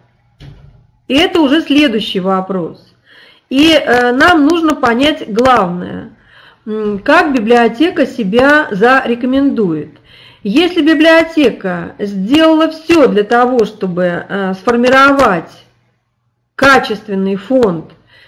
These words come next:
но ей не хватило средств, потому что руководство их не выделило,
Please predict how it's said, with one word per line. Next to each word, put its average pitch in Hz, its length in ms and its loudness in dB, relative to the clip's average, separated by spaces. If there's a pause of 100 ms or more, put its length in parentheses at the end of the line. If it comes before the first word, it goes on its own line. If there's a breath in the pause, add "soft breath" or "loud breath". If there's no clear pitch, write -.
(140 soft breath)
но 269 260 2
ей 277 260 2
не 247 100 -2
хватило 247 720 0
средств, 269 580 0 (120)
потому 254 420 0
что 254 160 -2
руководство 254 600 -2
их 247 160 -6
не 247 140 -2
выделило, 208 800 -4